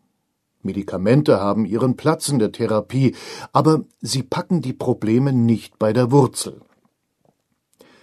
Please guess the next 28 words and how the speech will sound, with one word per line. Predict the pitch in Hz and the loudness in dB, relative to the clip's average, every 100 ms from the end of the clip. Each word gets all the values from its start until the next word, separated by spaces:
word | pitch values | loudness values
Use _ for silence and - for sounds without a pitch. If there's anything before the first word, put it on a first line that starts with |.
| _ _ _ _ _ _ _ _ | _ _ _ _ _ _ _ _
Viele | - - 196 | -6 2 4
Menschen | 175 147 151 160 156 - | 4 2 2 2 2 0
wollen | 117 110 143 | 0 4 6
ja | 143 127 | 4 2
auch | 107 101 | -2 -8
erstmal | - 113 - 107 | -8 -8 -6 -6
keine | 104 117 113 101 | -4 -2 -2 -2
Medikamente. | 101 104 101 107 95 107 101 110 95 _ _ _ _ _ | -2 -6 -6 -6 -2 -2 -2 -4 -4 _ _ _ _ _
Wenn | - 113 | -6 -4
sie | 101 | -2
merken, | 101 104 117 120 127 | -2 0 0 2 2
dass | 117 110 | 2 0
sie | 120 | -4
in | 110 110 | -4 -6
ein | 107 104 107 | -4 -4 -4
seelisches | 90 117 127 120 - 98 - | -2 -2 0 -2 -4 -10 -10
Tief | - 113 101 - | -8 -8 -8 -4
gerutscht | 117 120 - - | -4 -4 -6 -12
sind, | - 156 165 | -8 -6 -6
versuchen | - 151 143 151 - | -4 -4 -2 -4 -2
sie, | 151 139 143 - - - - _ - | -2 -2 -2 -4 -18 -20 -20 _ -8
sich | - 160 | -4 0
selbst | - 143 131 - - | 6 6 4 -2 -8
zur | 117 | -8
Vernunft | - 110 113 104 - | -4 0 0 -2 -6
zu | 120 | -4
rufen. | 98 104 - 90 - _ _ _ _ _ _ _ _ _ _ _ _ - - - - | -4 -4 -6 -14 -16 _ _ _ _ _ _ _ _ _ _ _ _ -18 -18 -12 2
Aber | 117 110 113 | 4 6 4